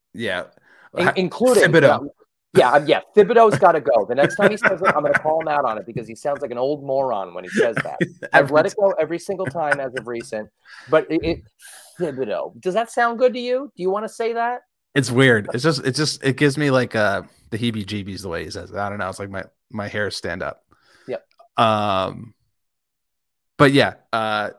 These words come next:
Speaker 1: Tay Banks, uh, Dexter Lawrence, um, you know, everyone, everyone seems to be, like,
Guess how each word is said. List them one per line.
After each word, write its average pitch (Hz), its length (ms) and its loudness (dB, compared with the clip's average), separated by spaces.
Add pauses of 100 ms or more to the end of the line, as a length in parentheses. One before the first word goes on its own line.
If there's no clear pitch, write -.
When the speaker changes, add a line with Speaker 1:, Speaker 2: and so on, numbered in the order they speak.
Speaker 1:
Tay 131 160 -4
Banks, 110 500 -4 (300)
uh, 107 460 0
Dexter 110 260 -8
Lawrence, 104 480 -8 (500)
um, 92 580 -6 (800)
you 131 100 -4
know, - 100 -4
everyone, 127 540 -2
everyone 127 280 -2
seems 117 280 -8
to 110 100 -8
be, 107 240 -6
like, 101 480 -10